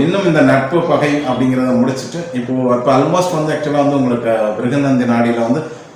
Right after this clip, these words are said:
ஓரளவுக்கு வந்து நம்ம தொட்டாச்சு. இனிமே அடுத்தடுத்து வரக்கூடிய வீடியோக்கள்ல என்னது அப்படின்னா ஒவ்வொரு ஜாதகங்களையும் போட்டு ஒரு கேள்விக்குரிய காரகம் என்ன, காரக கிரகம் எது, அது எப்படி தொடர்புகிறது, அதுக்கு எப்படி பலன் சொல்லணும் அப்படிங்கிறது இந்த வீடியோக்கள் தொடர்ந்து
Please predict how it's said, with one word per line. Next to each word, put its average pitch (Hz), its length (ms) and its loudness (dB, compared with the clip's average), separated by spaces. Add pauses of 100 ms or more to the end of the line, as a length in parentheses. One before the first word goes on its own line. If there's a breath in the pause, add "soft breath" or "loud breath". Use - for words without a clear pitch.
(100)
ஓரளவுக்கு 160 520 2
வந்து 139 180 2
நம்ம 120 180 2
தொட்டாச்சு. - 500 -6 (240)
இனிமே 185 280 0 (100)
அடுத்தடுத்து 127 500 2
வரக்கூடிய 131 580 0 (200)
வீடியோக்கள்ல 120 520 -2
என்னது 104 220 -4
அப்படின்னா 92 280 -8 (400 loud breath)
ஒவ்வொரு 160 300 2
ஜாதகங்களையும் 151 880 4
போட்டு 127 280 -2 (220)
ஒரு 117 100 -4 (160)
கேள்விக்குரிய 147 600 0 (240)
காரகம் 127 520 2
என்ன, 117 140 -2 (200)
காரக 123 380 0
கிரகம் 104 360 -2
எது, 165 120 -4 (340 loud breath)
அது 117 240 2
எப்படி 160 300 -2
தொடர்புகிறது, 131 600 0
அதுக்கு 117 360 -2
எப்படி 156 180 -4 (140)
பலன் 117 320 -2
சொல்லணும் - 360 -10 (420)
அப்படிங்கிறது 90 400 -10 (380 loud breath)
இந்த 139 220 2
வீடியோக்கள் 180 480 4
தொடர்ந்து 160 260 2